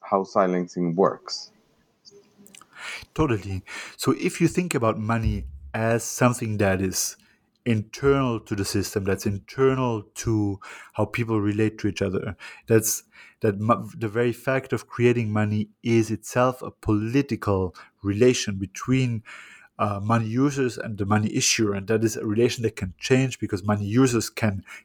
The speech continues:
Speaker 2: cl-, make different claims and demands to change money creation and even, uh, themselves attempt to create money and make it accepted. So if we, if we, uh, if we start from that, then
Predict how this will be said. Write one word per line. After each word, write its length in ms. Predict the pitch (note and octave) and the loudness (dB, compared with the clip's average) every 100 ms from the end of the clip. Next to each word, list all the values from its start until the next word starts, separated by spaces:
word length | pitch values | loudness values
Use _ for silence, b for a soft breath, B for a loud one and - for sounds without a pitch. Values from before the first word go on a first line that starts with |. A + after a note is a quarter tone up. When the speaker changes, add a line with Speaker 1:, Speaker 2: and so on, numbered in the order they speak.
| _ - | _ -4
Speaker 2:
cl-, 200 | B2+ A#2+ | -2 -2
make 260 | C3 A#2+ - | 0 -4 -2
different 360 | D3 C#3+ A2 - | -2 0 -2 -6
claims 440 | B2+ C3 C#3 A#2 | -2 0 0 -4
and 140 | G#2 | -4
demands 680 | F#2+ G2+ G#2 B2+ B2+ A#2 - | -4 -4 -2 0 0 -4 -12
to 180 | - A2 - | -6 -8 -4
change 460 | - D#3 - G#2 | 4 4 4 -2
money 220 | G2+ A#2 A2+ | -2 -2 -6
creation 580 | - - - - G2 - | -6 -4 -4 -6 -6 -6
and 180 | A2+ G#2+ | -8 -4
even, 340 | A#2+ A2+ G#2+ B B B B - | -2 -2 -4 B B B B -2
uh, 400 | A2 G2+ G2 - - | 0 2 -2 -6 -2
themselves 640 | G2+ F#2 - C3 C3 - | -2 -2 -4 -2 -2 -4
attempt 420 | A#2 - C3+ C3 | -16 -2 -2 -2
to 80 | - | -6
create 380 | A2 A2 G2 A#2+ | 0 2 2 0
money 280 | G#2 G#2+ G#2+ | -2 0 0
and 180 | G#2 G2+ | -2 0
make 200 | G#2+ G2 | 0 -2
it 60 | |
accepted. 640 | F#2 - C3+ - A#2 B2 - B B B B | -8 0 0 0 -6 -8 -14 B B B B
So 120 | - D3+ | -4 -4
if 180 | F3 - | -2 0
we, 120 | D3+ | 0
if 280 | D3 D#3 - | 0 -6 -2
we, 240 | C3+ B2 | 0 0
uh, 320 | - A2 A2 - _ | -2 0 0 -4 _
if 200 | C3+ - | -8 0
we 340 | C3 A#2 A2+ - _ - | 2 2 -2 -8 _ -14
start 400 | - C#3 D#3 D#3+ | -2 2 2 0
from 280 | A#2+ G#2+ | -10 -4
that, 420 | G#2 C3 D3 - - B B B B B _ | 2 2 2 -12 -18 B B B B B _
then 460 | G#2+ B2 C#3+ D3+ | -2 0 -2 -10